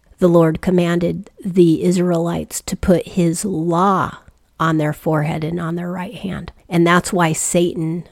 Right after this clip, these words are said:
will demand that people put a satanic mark on instead. And it's in defiance of God's law, 'cause Satan hates God's law. We want to practice God's law, and that makes us his people.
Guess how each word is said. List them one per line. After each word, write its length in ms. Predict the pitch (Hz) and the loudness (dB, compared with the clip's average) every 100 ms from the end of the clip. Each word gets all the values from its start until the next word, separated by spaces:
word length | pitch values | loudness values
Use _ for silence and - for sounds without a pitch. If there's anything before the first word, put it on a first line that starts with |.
| - | -10
will 260 | 190 180 170 | -2 0 0
demand 680 | 170 170 165 175 160 151 - | -2 -2 0 -2 -2 -6 -8
that 240 | 233 180 - | -2 -2 0
people 320 | 180 - 165 | -2 -2 -4
put 340 | - 165 - | -2 -2 -4
a 100 | - | -6
satanic 640 | 165 - 160 - 160 156 - | -4 -2 -4 -2 -4 -4 -6
mark 380 | 170 165 - | -4 -4 -6
on 220 | 175 180 190 | -8 -6 -8
instead. 600 | 190 - 196 180 175 - - | -10 -8 -6 -6 -8 -14 -4
And 160 | 175 180 | 2 4
it's 220 | 175 180 | 2 2
in 100 | 175 | 2
defiance 680 | 180 - 175 180 165 - - | 0 0 0 2 0 -4 -6
of 160 | 160 | -4
God's 340 | - 160 160 - | -2 -2 -2 -4
law, 320 | 180 170 160 - | -4 -2 -6 -4
'cause 160 | 175 | -4
Satan 400 | - 180 - 175 | 2 0 0 -4
hates 400 | 151 175 180 - | -2 -2 -2 -6
God's 400 | - 147 147 - | -6 -4 -4 -6
law. 300 | 165 147 156 - _ | -8 -8 -10 -14 _
We 160 | 185 196 | 6 6
want 220 | 196 190 | 8 4
to 80 | 185 | 2
practice 440 | - 175 - 170 | 0 -2 -2 -4
God's 360 | - 160 170 180 | -2 -2 -2 -4
law, 380 | 170 165 156 - _ - | -2 -2 -4 -8 _ 0
and 180 | 185 180 | 4 6
that 240 | 180 - | 4 4
makes 420 | 190 185 190 - | 2 4 2 0
us 320 | 151 156 - - _ | 0 0 -4 -12 _
his 340 | _ 185 175 | _ 0 2
people. 500 | - 165 170 165 - | 0 -2 0 -6 -10